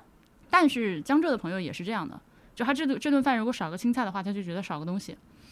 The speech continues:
但是我就是在所有的厨房的工作里面，我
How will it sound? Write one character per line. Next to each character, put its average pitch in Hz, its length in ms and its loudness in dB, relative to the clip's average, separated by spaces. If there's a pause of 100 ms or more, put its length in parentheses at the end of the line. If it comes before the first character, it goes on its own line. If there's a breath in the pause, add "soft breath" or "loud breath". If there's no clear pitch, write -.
(680 soft breath)
但 - 120 4
是 302 60 6
我 185 260 4 (1040)
就 247 140 0
是 220 120 2
在 254 220 2
所 190 260 -2
有 247 160 4
的 160 160 -2
厨 180 240 -8
房 175 280 0
的 190 80 -4
工 202 200 0
作 196 140 0
里 165 80 -2
面， 156 180 -2
我 151 120 -4